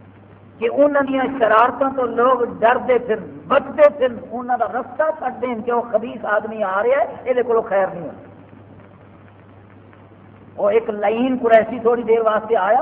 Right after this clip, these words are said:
سی نا، لعین قریشی تھوڑی دیر واسطے اتنے آیا سی، بھیجیا گیا سی، وہ تہاڈا جو ستیہ ناش کر گیا ہے، وہ تو پتہ ہی نہیں سن۔ تے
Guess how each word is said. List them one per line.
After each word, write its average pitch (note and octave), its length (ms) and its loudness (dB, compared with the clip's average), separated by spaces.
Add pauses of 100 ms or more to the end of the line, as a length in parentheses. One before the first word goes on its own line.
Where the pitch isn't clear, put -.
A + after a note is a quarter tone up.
سی C4 60 -10
نا، B3+ 120 -12 (1400)
لعین A#3 300 2 (100)
قریشی G#3 420 4 (1900)
تھوڑی C#4+ 300 6
دیر B3+ 240 2
واسطے A#3+ 320 4
اتنے A3+ 340 -4
آیا F#3+ 320 0
سی، F3+ 140 -14
بھیجیا G3+ 360 -4 (100)
گیا B3 140 6 (100)
سی، - 100 -10 (1500)
وہ G3 200 -10
تہاڈا E3 260 -2 (100)
جو F3+ 100 0 (160)
ستیہ G3+ 340 0
ناش - 220 0 (140)
کر F3+ 120 0 (100)
گیا A3 160 4
ہے، C#4+ 100 0
وہ A#3 100 0
تو A3 240 -4
پتہ G3+ 160 -4
ہی A3+ 100 -4
نہیں A3 180 -12
سن۔ D3 140 -8 (3000)
تے E3 100 -8